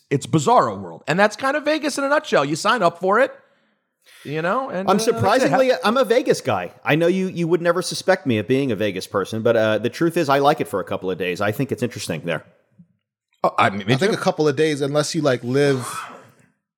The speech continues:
Speaker 3: in Vegas, is the most you can do, though.
Speaker 2: And I'm going, uh, I'm eating at Carbone.
Speaker 3: Oh,
Speaker 1: Major.
Speaker 3: it's Mage.
Speaker 1: Where is Carbone?
Speaker 3: Now that is Mage.
Speaker 2: Aria.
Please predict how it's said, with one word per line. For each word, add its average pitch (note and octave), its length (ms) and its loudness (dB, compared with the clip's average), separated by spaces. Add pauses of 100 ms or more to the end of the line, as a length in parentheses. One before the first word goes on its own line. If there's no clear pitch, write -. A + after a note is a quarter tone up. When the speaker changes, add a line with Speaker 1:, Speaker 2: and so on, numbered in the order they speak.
Speaker 3:
in C3+ 220 2
Vegas, C3+ 340 4
is B2+ 80 0
the A#2 140 2
most A#2+ 400 0
you A2+ 60 -4
can A#2 160 -4
do, A2 140 0
though. G2+ 280 -4 (400)
Speaker 2:
And D#3 100 2
I'm E3+ 120 2
going, G#3 360 0
uh, G#3 140 2
I'm G3 80 2
eating A#3+ 160 0
at A#3 80 -2
Carbone. A#3 500 0 (1500)
Speaker 3:
Oh, A#2+ 60 -4
Speaker 1:
Major. C#3 340 2
Speaker 3:
it's D3 540 2
Mage. - 300 -16 (1040)
Speaker 1:
Where G#3+ 200 2
is A#3+ 100 -4
Carbone? B2+ 240 2
Speaker 3:
Now A2+ 60 2
that D#3 200 4
is B2 140 2
Mage. G2+ 440 -6
Speaker 2:
Aria. D3 460 4